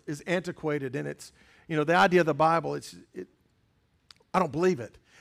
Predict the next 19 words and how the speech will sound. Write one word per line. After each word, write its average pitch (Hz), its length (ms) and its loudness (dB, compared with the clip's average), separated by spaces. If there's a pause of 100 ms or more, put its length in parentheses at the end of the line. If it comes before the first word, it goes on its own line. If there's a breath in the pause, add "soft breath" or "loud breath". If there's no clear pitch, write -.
Next 294 180 4
time 254 160 4
somebody 226 280 4
tells 202 280 2
you 185 60 -2
they 180 120 0
don't 170 160 -2
believe 156 220 -4
the 147 80 -4
Bible, 151 280 2
I'm 147 60 -4
gonna, 135 200 -8 (280)
I'm 165 100 -18
gonna 151 180 -10
give 139 120 -6
you 139 60 -6
a 127 40 -6
little 123 100 -8
test. - 540 -12